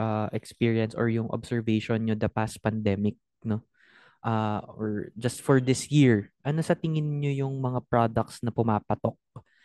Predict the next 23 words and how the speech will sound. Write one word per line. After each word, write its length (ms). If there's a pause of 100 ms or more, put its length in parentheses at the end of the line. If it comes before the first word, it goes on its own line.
(360)
Or 240
ano 160
ba 80
yung 480
nasa 320 (100)
trend 380
list 400
or 160
trending 640
ngayon 240 (100)
na 240
mga 300
products 680
na 300 (720)
patok? 320 (400)
Kasi 160
laging 260
natatanong 540
yun 80
sa 160
amin 240
eh. 100
And 140